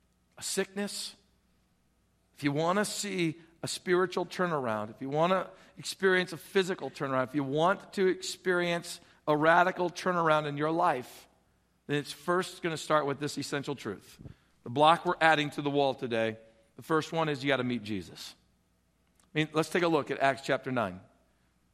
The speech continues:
It says that he, being Saul, he fell to the ground and he heard a voice saying to him, "Saul, Saul,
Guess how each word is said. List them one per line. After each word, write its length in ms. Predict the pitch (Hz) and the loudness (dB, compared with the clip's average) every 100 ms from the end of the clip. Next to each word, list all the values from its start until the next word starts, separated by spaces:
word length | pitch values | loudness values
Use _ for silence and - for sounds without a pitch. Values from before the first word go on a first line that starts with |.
| _ _ _ _ _ | _ _ _ _ _
It 80 | - | -6
says 240 | - 185 151 | 0 2 2
that 160 | 175 | 0
he, 400 | - 220 202 185 | 2 4 4 2
being 320 | 185 165 170 | 0 0 0
Saul, 720 | 160 - 196 170 156 151 - - - | -2 2 6 6 6 0 -12 -20 -4
he 120 | 180 | -4
fell 320 | - 196 208 | 4 6 8
to 80 | 233 | 6
the 100 | 233 | 2
ground 460 | 185 190 175 185 - | 6 8 8 6 2
and 120 | 190 | 2
he 60 | 185 | 4
heard 220 | 185 190 | 4 4
a 20 | |
voice 340 | 185 170 196 196 | 4 4 4 4
saying 340 | - 190 180 | 2 2 2
to 100 | 165 | 2
him, 180 | 151 131 | 2 0
"Saul, 460 | 113 214 202 170 127 | 4 8 8 8 4
Saul, 500 | - 196 156 - | 6 8 8 4